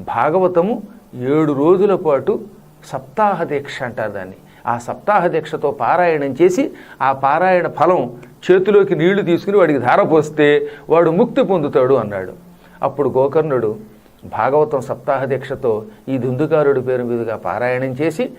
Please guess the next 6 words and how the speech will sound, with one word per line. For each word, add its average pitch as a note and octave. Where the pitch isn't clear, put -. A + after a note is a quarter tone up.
ఆఖరిన C3+
చేతిలోకి C#3
తుంగభద్రా C3+
నది C3+
జలం A#2+
తీసుకుని, F3